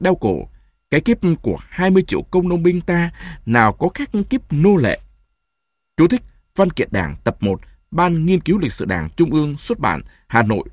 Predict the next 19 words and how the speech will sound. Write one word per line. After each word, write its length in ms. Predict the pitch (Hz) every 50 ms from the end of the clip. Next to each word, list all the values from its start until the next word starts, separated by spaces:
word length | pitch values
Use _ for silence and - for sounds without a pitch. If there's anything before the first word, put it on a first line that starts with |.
| - -
năm 160 | 160 196 175
một 140 | 139 90 101
nghìn 100 | 95 87
chín 140 | - 180
trăm 220 | 190 208 175 - -
bảy 100 | 98 92
mươi 80 | 123
bảy, 240 | 156 135 104 82 69 - _ _ _ -
trang 220 | - 185 175 170 160
hai 220 | - - 185 180 170
trăm 220 | - 175 165 165
chín 300 | - - - 135 156 190
mươi 80 | 190 175
lăm. 180 | 165 156 151 151 - _ _ _ _ _ _ _ _ _ _ -
Hết 140 | 123 120 - -
chú 100 | 143 143
thích. 160 | - 202 - - _ _ _ _ _ _ _ _ _ _ _ _ _ _ _ _ _ _ -
Đảng 160 | - 123 95 78 -
ta 260 | 143 143 143 143